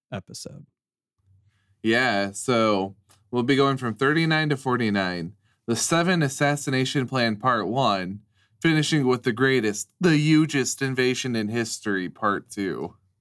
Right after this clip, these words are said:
Speaker 1: The hugest. All right, everyone, thank you for tuning in. Saved by the Belial is a proud partner of the Tokusatsu Network, the premier news website for all things Tokusatsu related.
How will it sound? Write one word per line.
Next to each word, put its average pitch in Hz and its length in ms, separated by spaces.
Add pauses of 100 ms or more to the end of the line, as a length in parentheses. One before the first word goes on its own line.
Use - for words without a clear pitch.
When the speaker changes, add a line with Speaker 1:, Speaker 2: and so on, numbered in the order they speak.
(140)
Speaker 1:
The 98 120
hugest. 92 960 (800)
All 113 160
right, 127 480
everyone, 175 540
thank 196 280
you 208 120
for 196 180
tuning 190 460
in. 202 300
Saved 180 340
by 165 160
the 160 80
Belial 160 520
is 139 200
a 139 100
proud 214 420
partner 127 360
of 127 100
the 131 100
Tokusatsu 123 680
Network, 165 400 (400)
the 120 80
premier 165 400
news 160 260
website 147 480
for - 140
all 127 200
things 127 320
Tokusatsu 101 720
related. 147 460